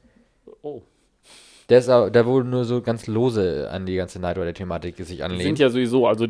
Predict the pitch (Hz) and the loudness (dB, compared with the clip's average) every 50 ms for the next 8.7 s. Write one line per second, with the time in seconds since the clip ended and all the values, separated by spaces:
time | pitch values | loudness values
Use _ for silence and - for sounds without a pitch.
0 | 113 _ - 107 113 - 147 170 190 - 185 156 147 147 - - 151 156 - - | -6 _ -16 -18 -4 0 2 2 2 2 0 -4 -4 -6 -6 -6 -6 -6 -4 -4
1 | 147 147 - - 131 135 135 139 117 107 - 120 139 147 135 120 120 117 120 120 | -6 -6 -6 -6 -8 -4 -4 -4 -4 -2 -2 -2 -2 -2 -2 0 2 2 2 2
2 | 120 - - 135 135 131 117 117 113 120 123 127 131 120 120 110 95 101 104 107 | 2 0 2 4 6 6 6 6 4 4 2 2 2 2 2 2 0 -2 -6 -8
3 | 104 101 104 104 104 101 - - 123 - - - 143 160 170 - 135 151 170 180 | -8 -8 -6 -8 -8 -8 -6 -6 -6 -4 2 4 4 4 4 4 2 2 4 4
4 | 180 180 - 170 165 160 147 156 147 160 143 131 135 135 127 127 123 123 120 - | 2 2 -2 -2 -2 -2 -2 0 0 -2 -2 -2 -4 -6 -4 -4 -4 -4 -4 -8
5 | - - - _ _ 127 131 131 131 131 127 147 170 - - 180 175 175 170 170 | -12 -18 -20 _ _ -4 -2 0 2 2 2 2 2 0 0 0 0 0 2 2
6 | 170 175 180 175 - 175 170 170 160 - - - 139 135 127 120 131 143 147 - | 2 2 2 0 -2 -2 -2 -2 -4 -4 -4 0 2 2 2 2 2 0 0 0
7 | - 156 139 131 131 131 - - - 131 123 123 123 127 127 123 139 165 - 180 | -4 -4 -4 -4 -4 -6 -8 -6 -4 0 2 2 2 2 2 2 2 2 2 0
8 | 190 202 208 220 196 185 190 190 180 196 208 233 262 254 | -2 0 -2 -2 -4 -4 -4 -2 0 0 0 0 -2 -4